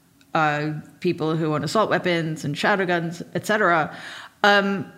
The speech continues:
the court, somebody said to me, "Well, you know, they're, they're, the court's opening themselves up to, uh, this being, this precedent being used in ways that they won't like." So I think that's the challenge, that,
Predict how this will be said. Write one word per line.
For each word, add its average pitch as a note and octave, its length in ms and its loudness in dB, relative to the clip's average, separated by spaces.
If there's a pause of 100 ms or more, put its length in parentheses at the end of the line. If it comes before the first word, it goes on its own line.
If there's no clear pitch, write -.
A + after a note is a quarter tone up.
(560)
the A3 100 4
court, A#3+ 400 2
somebody C#4+ 280 6
said C4 160 2
to B3+ 80 2
me, A3+ 80 6
"Well, G3 340 2
you B3+ 80 6
know, D#3 160 2
they're, F3 300 4
they're, F#3 340 0
the F#3+ 180 2
court's C#4+ 280 0 (100)
opening A3+ 680 2
themselves F3 520 0
up - 360 -2
to, D#3+ 640 0
uh, D#3+ 260 4
this G#3+ 320 2
being, F#3+ 520 0
this G#3+ 140 0
precedent F#3 460 0
being F3 240 0
used E3 320 -2
in D#3+ 140 -2
ways D#3+ 260 0
that D#3+ 140 -6
they D#3 160 0
won't D3+ 280 -2
like." A#2 380 -4
So G3+ 160 2
I F#3 80 4
think A#3+ 220 2
that's F#3 240 4
the F3+ 100 2
challenge, D#3 560 0
that, E3 160 0